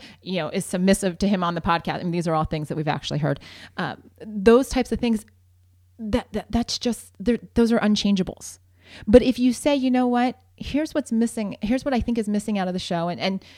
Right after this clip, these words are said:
you know, here's what I've seen in the past. A-, and I'm just giving you this feedback,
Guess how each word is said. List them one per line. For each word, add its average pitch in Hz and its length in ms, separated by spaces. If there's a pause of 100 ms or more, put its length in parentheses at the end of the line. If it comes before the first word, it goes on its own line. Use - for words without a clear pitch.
(200)
you 220 180
know, 202 80
here's 254 280
what 247 120
I've 196 140
seen 254 340
in 208 160
the 196 80
past. - 680 (420)
A-, 233 120
and 247 120
I'm 247 80
just 269 180
giving 285 260
you 285 120
this 247 240
feedback, 247 840